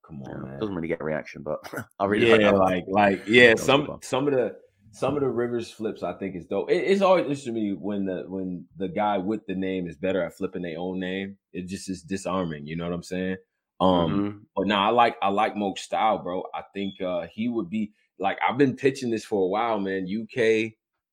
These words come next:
Speaker 1: uh, America type matchups, man. Like, uh,
Speaker 2: Oh,
Speaker 1: No Lose
Speaker 2: yeah.
Speaker 1: Chat versus We Go Hard. Let's do it, man. I seen Braille Battlers talking about, like, I seen them talking about it too.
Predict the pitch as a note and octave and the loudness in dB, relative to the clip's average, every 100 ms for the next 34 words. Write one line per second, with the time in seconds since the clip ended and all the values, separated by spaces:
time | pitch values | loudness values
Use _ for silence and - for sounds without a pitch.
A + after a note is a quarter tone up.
0 | _ - E2+ E2 D#2+ F2 A2 A#2 G#2+ A2+ | _ -10 -6 -4 -4 0 2 2 0 -2
1 | G2+ - G#2+ F#2 G2 G#2 B2+ A2 F2 - | -4 -2 -4 -4 -4 -6 -4 -6 -6 -8
2 | F2+ G2 G2+ G2+ E2 D2+ - D2+ D#2 G#2 | -6 -4 -2 -2 -4 -4 -6 -8 2 6
3 | B2 F#2+ F2+ F#2 E2+ A2+ F#2+ G2+ A2 G#2+ | 8 8 6 6 4 2 0 -2 -4 -4
4 | A2+ A2+ A2+ A#2+ C3 A2+ D#2+ F2 D2 A2 | -4 -2 -2 0 -2 -2 -6 -10 -6 0
5 | C3 C3+ - E2 F#2+ G#2+ D#2+ G#2 A#2+ A#2+ | 2 2 0 -6 -6 -4 -4 -6 -4 -2
6 | G#2+ A2 A#2 A2+ A2 A2 A2+ A2 - A2+ | 0 4 4 4 4 4 2 -4 -2 -2
7 | A2+ A2+ F#2+ - - E2+ D#2 G#2+ - C#3+ | 0 -4 -4 -6 -4 -4 -2 -4 0 0
8 | C#3+ C#3 D#3 D3 C#3+ C#3+ C#3 C3 - D3+ | 2 0 0 -2 0 0 -2 -2 -2 0
9 | D#3+ | 0